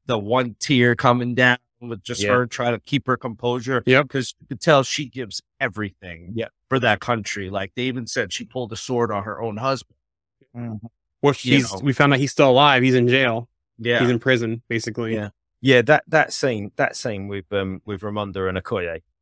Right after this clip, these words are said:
Speaker 2: for me, that was, so, uh, <laughs> I know I keep repeating myself, but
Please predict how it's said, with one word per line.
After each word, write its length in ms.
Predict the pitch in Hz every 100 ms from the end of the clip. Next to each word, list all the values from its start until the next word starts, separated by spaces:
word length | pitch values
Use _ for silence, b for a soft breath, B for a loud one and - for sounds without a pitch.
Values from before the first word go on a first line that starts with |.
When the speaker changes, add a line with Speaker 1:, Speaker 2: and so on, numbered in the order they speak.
| _ _ _ -
Speaker 2:
for 100 | 120
me, 440 | 123 95 85 113 - _ _ _ _ _
that 180 | 117 -
was, 280 | 104 98 - -
so, 180 | - 113
uh, 180 | 87 98 -
<laughs> 200 | 123 92 _ _ -
I 40 |
know 120 | 98
I 40 | 92
keep 220 | 127 -
repeating 320 | 95 120 87
myself, 320 | 92 - 92
but 140 | 98